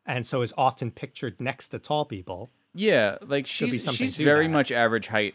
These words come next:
Speaker 2: for, um, a woman, but, yeah, standing next to Ben Affleck, she is, like,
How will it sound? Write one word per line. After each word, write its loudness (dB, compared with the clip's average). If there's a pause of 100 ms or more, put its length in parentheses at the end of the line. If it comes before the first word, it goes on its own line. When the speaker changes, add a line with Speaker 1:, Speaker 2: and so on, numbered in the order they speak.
Speaker 2:
for, -4
um, -4
a -8
woman, 0 (220)
but, 2 (300)
yeah, 0
standing 0
next -4
to -6
Ben -2
Affleck, -2 (260)
she -8
is, -10 (160)
like, -14